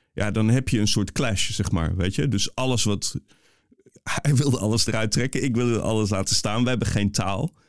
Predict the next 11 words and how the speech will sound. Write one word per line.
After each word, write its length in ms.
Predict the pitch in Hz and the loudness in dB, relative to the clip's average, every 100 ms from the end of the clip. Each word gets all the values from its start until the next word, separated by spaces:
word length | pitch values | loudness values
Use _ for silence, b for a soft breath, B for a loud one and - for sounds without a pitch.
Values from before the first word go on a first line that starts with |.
| _ | _
samen, 420 | - - 104 127 123 | -2 0 2 2 2
dus 140 | 127 | 2
dat 180 | 147 147 | 0 0
is 120 | 139 | 2
moeilijk. 400 | 139 160 104 82 | 4 4 2 0
En 100 | 87 | 0
dat 160 | 113 - | 0 0
is 100 | - | -2
eigenlijk 480 | 123 139 - 131 - | -2 -2 0 0 0
die 120 | 123 | 0
hele 300 | 120 120 | 2 2